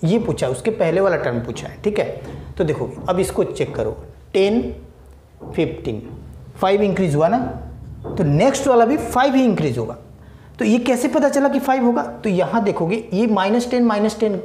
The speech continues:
करके जा रहा था, इसलिए ये क्या होगा, Increase हो रहा है तो फ़ाइव, फ़ाइव करके ही increase होगा, ठीक है ना।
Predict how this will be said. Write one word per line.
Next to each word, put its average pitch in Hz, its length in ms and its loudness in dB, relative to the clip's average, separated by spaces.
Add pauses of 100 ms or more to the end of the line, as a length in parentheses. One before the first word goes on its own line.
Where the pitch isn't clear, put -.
करके 156 240 0
जा 127 160 0
रहा 117 140 -2
था, 123 240 -10 (520)
इसलिए 180 280 0
ये 190 160 4
क्या 190 180 2
होगा, 156 420 -2 (260)
Increase 208 340 4
हो 190 80 6
रहा 208 100 6
है 240 120 -2
तो 226 60 2
फ़ाइव, 220 360 0
फ़ाइव 262 220 2
करके 226 260 2
ही 277 160 4
increase 131 340 0
होगा, 107 260 -2 (140)
ठीक - 140 -2
है 247 60 4
ना। 294 80 0